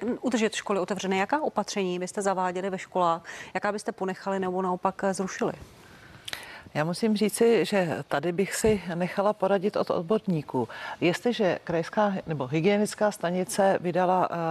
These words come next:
Speaker 2: metodiku, jak postupovat v těchto případech, tak já teď budu mluvit sama za sebe. Já bych se řídila tímto, protože to je to, o čem jsme tady mluvili.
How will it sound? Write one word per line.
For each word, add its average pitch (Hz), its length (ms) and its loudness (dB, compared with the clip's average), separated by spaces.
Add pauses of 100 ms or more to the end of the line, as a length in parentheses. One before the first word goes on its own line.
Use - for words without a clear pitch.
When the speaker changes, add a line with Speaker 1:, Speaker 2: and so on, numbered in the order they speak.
(140)
Speaker 2:
metodiku, 175 680 2
jak 160 280 0
postupovat 165 580 0
v - 80 -16
těchto 170 280 -2
případech, 156 640 0 (400)
tak - 220 -6 (120)
já 170 180 -4
teď 185 200 -8
budu 180 220 2
mluvit 175 300 2
sama 185 280 0
za 180 140 0
sebe. 160 320 -2 (260)
Já 165 120 2
bych 170 180 -6
se 190 140 -4
řídila 202 360 0
tímto, 240 440 0 (540)
protože 190 380 2
to 208 120 0
je 196 80 4
to, 185 120 2
o 180 60 2
čem 214 180 0
jsme - 140 -2
tady 208 240 4
mluvili. 214 460 4